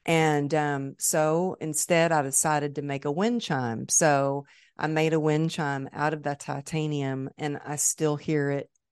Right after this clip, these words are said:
Um, it's right outside my window of my office. And every time I hear it, it reminds me of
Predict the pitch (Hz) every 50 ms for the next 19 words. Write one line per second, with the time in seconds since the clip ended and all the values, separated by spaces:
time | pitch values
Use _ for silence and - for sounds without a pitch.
0 | _ _ - - 156 143 139 135 135 131 - - 156 - - 160 156 151 147 147
1 | 147 143 - - - 156 151 147 147 143 139 139 139 143 139 143 139 143 139 143
2 | 143 135 - - 143 139 135 - 135 131 - - 151 139 135 131 147 143 - -
3 | 165 156 151 143 139 - - 151 151 151 147 143 139 139 - _ - - - -
4 | - _ _ _ _ - 165 160 - - 156 156 143 135 143 147 151 151 - -
5 | 151 143 139 139 139 135 - - - 156 143 139 139 135